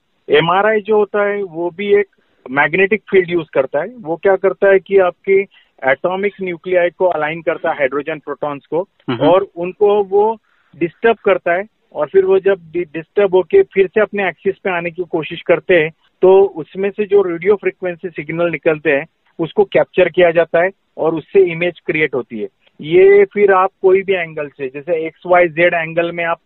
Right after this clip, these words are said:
Speaker 1: उसकी इमेज क्रिएट कर सकते हो एक्सिस में।
Speaker 2: हम्म।
Speaker 1: और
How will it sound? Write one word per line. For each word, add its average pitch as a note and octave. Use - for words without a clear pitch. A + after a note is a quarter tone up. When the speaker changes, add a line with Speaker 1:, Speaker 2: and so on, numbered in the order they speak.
Speaker 1:
उसकी F3
इमेज D#3+
क्रिएट D3+
कर D3
सकते D3+
हो C#3+
एक्सिस C3
में। G#2+
Speaker 2:
हम्म। C3+
Speaker 1:
और E3+